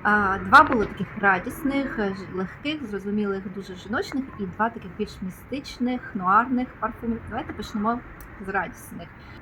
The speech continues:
Перший — це Оріана від "Parfum de Marly". Це, як ви знаєте, а, такий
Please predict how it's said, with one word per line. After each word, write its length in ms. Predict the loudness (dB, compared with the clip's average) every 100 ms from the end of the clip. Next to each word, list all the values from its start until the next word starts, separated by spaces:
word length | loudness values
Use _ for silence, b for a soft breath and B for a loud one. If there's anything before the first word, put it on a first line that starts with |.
| -2
Перший — 320 | 2 2 2 -4
це 160 | -4 -2
Оріана 480 | 0 4 4 4 0
від 160 | 0 -2
"Parfum 360 | -4 -4 -2
de 120 | 2
Marly". 380 | 2 2 0 -6 -8 -16
Це, 400 | -10 0 2 2 2
як 180 | -4 -4 -6
ви 60 | -6
знаєте, 680 | -4 -2 -4 -8 -6 -4 -4 -8 -10
а, 0 | -10 -10 -14 -18 -16
такий 260 | -12 -10